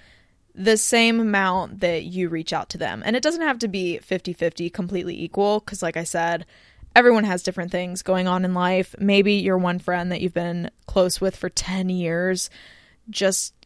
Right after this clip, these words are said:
got married, just had a kid, just started a new job, just moved to a new city.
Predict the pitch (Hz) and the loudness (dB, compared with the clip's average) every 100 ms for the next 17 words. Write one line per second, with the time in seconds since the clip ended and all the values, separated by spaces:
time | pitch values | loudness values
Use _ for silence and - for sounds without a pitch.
0 | 190 196 180 196 220 226 180 160 185 170 | 0 2 2 2 4 4 2 -2 -6 -6
1 | - 196 185 - - 240 240 220 190 180 | -4 -2 -2 -6 -6 0 4 4 2 -2
2 | - 208 196 190 202 196 190 - 220 226 | -2 0 0 0 0 0 -2 2 4 6
3 | 214 190 185 190 208 202 196 - 196 196 | 6 6 4 -2 0 -2 -2 -2 0 0
4 | 180 - 285 269 190 165 | 0 2 2 2 0 -4